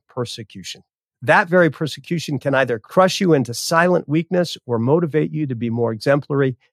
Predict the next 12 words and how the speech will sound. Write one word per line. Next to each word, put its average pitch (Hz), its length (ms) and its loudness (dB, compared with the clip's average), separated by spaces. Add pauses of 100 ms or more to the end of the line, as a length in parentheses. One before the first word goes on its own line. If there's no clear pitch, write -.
(140)
and 110 120 -8
courageous 120 520 0
in 117 160 -6
your 107 100 -4
daily 101 340 -10
lives." - 460 -20 (300)
So 151 420 4 (380)
as 135 180 2
we 208 160 2
look 180 240 2
ahead 143 460 2
to 131 220 0